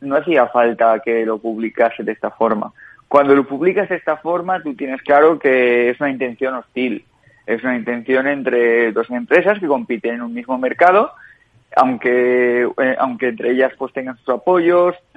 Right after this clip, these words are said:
compren parte de, de una dentro de la otra y demás, pero bueno, eh, al fin y al cabo son competencia. Si hubiese, me imagino que para el C E O de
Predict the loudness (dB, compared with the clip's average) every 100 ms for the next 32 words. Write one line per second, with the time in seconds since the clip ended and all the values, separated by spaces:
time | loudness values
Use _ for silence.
0 | -14 -8 -8 -4 0 2 2 2 0 -2
1 | -4 -4 -2 0 2 0 2 2 4 2
2 | 2 2 0 0 -2 0 2 2 2 0
3 | -2 -4 -6 -2 2 2 0 -8 -20 _
4 | -2 2 4 2 0 -4 -4 -2 -2 -4
5 | -4 -2 -2 -6 -8 -12 -8 -4 -4 -4
6 | -2 -2 -2 -6 -14 _ _ _ -6 -2
7 | 0 2 4 2 2 0 -2 -4 -4 -2
8 | -2 -2 -4 -4 -4 -2 2 4 2 0
9 | -2 -2 0 2